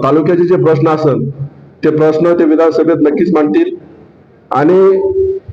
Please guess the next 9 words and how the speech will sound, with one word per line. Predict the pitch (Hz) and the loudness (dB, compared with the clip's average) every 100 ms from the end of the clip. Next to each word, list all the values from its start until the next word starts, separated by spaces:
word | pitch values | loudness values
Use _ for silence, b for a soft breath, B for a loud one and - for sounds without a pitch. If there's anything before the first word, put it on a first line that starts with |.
| - | -2
त्या | 170 | 0
मतदारसंघाची | 156 151 175 170 156 156 165 175 | 0 0 0 0 0 0 0 0
दशा | 151 147 160 120 - - - - _ 277 | 0 0 0 0 -6 -10 -16 -20 _ -2
जवळपास | 269 240 143 151 151 170 | 0 2 2 2 0 0
दहा | 139 147 170 | 0 0 2
वर्षापासून | 170 156 175 156 165 165 | 2 0 0 0 0 0
आमदार | 151 156 160 | 2 0 0
कुचे | 160 156 165 | 0 0 0
यांनी | 160 160 170 175 | 2 2 2 0